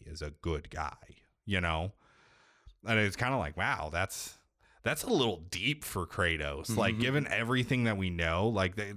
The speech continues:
Speaker 1: th-, that's a little deep for Kratos.
Speaker 2: Mm-hmm.
Speaker 1: Um, but yeah, so there, there's a couple of little,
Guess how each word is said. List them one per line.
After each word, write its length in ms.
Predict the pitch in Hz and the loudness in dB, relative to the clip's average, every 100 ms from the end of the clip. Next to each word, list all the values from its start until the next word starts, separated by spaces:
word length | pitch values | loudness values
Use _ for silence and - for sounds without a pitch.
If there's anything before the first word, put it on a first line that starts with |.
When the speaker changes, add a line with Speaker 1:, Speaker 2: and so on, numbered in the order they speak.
| 101 | -2
Speaker 1:
th-, 160 | 113 95 | -2 0
that's 260 | 101 147 - | -2 -2 2
a 40 | |
little 240 | 202 131 82 87 | 4 2 -2 -6
deep 300 | 95 139 - | -2 -2 -2
for 180 | 87 | -8
Kratos. 540 | 78 82 78 73 76 82 | -4 -2 -2 -2 -4 2
Speaker 2:
Mm-hmm. 760 | 127 120 117 107 101 101 92 | 2 4 4 4 4 0 0
Speaker 1:
Um, 480 | 131 110 98 82 80 80 | 0 4 2 2 0 0
but 140 | 104 | 2
yeah, 340 | 107 98 78 | 2 2 0
so 240 | 78 107 98 | 0 2 2
there, 200 | 104 107 | 2 -2
there's 280 | 127 170 180 | 2 2 2
a 60 | |
couple 420 | - 131 123 131 | 2 2 4 4
of 80 | 113 | 6
little, 560 | 113 113 113 110 107 | 4 6 6 6 4